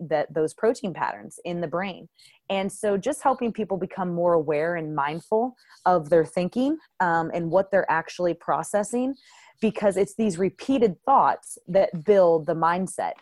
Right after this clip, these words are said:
And so, um, again, whatever it is that we're trying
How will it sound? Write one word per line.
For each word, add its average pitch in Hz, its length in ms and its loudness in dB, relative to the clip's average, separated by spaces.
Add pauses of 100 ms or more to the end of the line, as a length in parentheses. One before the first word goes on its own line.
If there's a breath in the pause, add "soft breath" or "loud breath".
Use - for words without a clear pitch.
And 180 180 -4
so, 170 480 4 (540 loud breath)
um, 156 580 4 (1080)
again, 196 380 2
whatever 185 460 4
it 175 80 0
is 165 180 4
that 143 120 0
we're 165 120 0
trying 160 460 -6